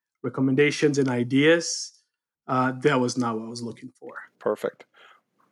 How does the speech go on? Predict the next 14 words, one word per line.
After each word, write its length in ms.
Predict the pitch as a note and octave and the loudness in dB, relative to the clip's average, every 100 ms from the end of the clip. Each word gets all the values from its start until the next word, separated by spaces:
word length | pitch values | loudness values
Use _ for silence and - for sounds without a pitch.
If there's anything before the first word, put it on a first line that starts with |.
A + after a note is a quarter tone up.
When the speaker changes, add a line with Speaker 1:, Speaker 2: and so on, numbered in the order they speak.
| _ _ _ | _ _ _
Speaker 2:
Well, 120 | C#3+ | 4
Paul, 460 | D#3+ E3+ E3+ - - | 8 8 6 2 -16
thank 340 | - F3+ F#3+ | 4 6 6
you 80 | F#3+ | 2
so 160 | E3 E3 | 4 6
much 200 | D#3+ - | 6 4
for 140 | D3+ | 2
taking 240 | - D3 | 4 4
the 60 | C3+ | 4
time 360 | - B2 B2+ B2+ | 4 2 2 0
today 320 | - A#2+ B2+ | 0 4 4
and 140 | A2+ G#2+ | 4 0
joining 420 | B2+ B2 C3+ C#3 | 2 4 4 6
us. 300 | C#3 C#3+ | 6 4